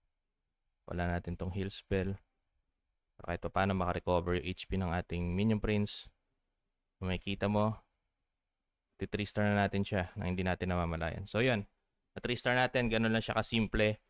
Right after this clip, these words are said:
Atras abante lang ang gagawin mo. Tapos, ah, yun nga, as much as possible, wasakin mo muna yung mga air defense, yung monolith, tapos yung minion prince na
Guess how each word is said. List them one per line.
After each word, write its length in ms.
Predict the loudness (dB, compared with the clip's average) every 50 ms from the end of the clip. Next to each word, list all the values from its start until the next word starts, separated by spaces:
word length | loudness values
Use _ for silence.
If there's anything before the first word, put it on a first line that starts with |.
| _ _ _ _ _ -2
Atras 320 | 0 2 4 4 4 6
abante 320 | 6 8 8 8 6 6 6
lang 160 | 6 6 6
ang 40 | 6 6
gagawin 320 | 6 6 6 6 6 6
mo. 320 | 6 8 6 6 4 2 _ _ _ _ _ _ _
Tapos, 560 | 2 2 2 4 4 4 6 4 4 4 4
ah, 560 | 6 8 8 8 8 8 8 6 4 4 2 0 2
yun 160 | 2 4 4
nga, 160 | 2 0 -4 -10 _ _ _ _
as 160 | -18 -10 -4
much 160 | -2 0 0
as 80 | 0 2
possible, 400 | 2 4 4 4 4 2 2 4
wasakin 400 | 4 4 4 4 4 4 4 2
mo 80 | 2 2
muna 240 | 4 4 4 4
yung 80 | 4 2
mga 160 | 2 2 2
air 160 | 2 2 2
defense, 400 | 0 0 2 4 4 4 2 2
yung 160 | 0 2 4 6
monolith, 480 | 6 6 6 6 4 4 2 0 -2 _ _ _ _ _ _ _ -2
tapos 320 | 0 0 0 0 -2 -4 0 0
yung 320 | 2 2 2 2 2 0 0 -4 -6 -6 -2
minion 320 | 2 4 4 6 4 4 2
prince 480 | 2 2 2 2 2 2 -2 -4 -2
na 400 | 0 2 2 2 2 0 0 -2